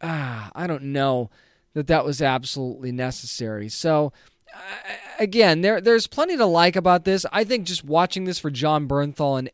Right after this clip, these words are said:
everything that he can do as Frank Castle is enough for me. I'm not sure I need much more than that. I'm watching for him, and everything else is a bonus anyway. But in this second season,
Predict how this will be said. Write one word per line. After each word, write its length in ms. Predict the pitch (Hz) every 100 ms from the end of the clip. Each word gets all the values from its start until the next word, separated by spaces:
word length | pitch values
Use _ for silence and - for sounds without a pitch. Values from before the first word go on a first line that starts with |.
| _
everything 640 | 143 131 147 139 - 135
that 120 | 123 123
he 160 | 127
can 180 | 123 113
do 400 | 110 113 98 90 _ _ _ _ _ _ -
as 180 | 147 -
Frank 360 | - 139 131
Castle 600 | - 139 131 - 151 147 - _ _
is 200 | 190 165
enough 360 | 170 156 147 135
for 220 | - 135
me. 240 | 113 107 -
I'm 160 | 175 208
not 220 | 202 -
sure 200 | - 202
I 120 | 180
need 560 | 160 160 165 160 135 - _ _ _
much 360 | 139 151 156 -
more 200 | 156 147
than 140 | 139
that. 240 | 139 135 -
I'm 260 | 196 285 285
watching 480 | 208 185 - 165 139
for 400 | - 180 165 151
him, 240 | 165 156
and 100 | 147
everything 480 | 147 151 - 156 147
else 200 | - 135
is 120 | 120
a 60 | 123
bonus 520 | 135 139 135 120 - _
anyway. 560 | 143 135 117 101 - - _ _ _ _ _ - -
But 200 | 143 165
in 120 | 190
this 160 | 226 208
second 380 | - 196 180 151
season, 540 | 180 160 135 127 120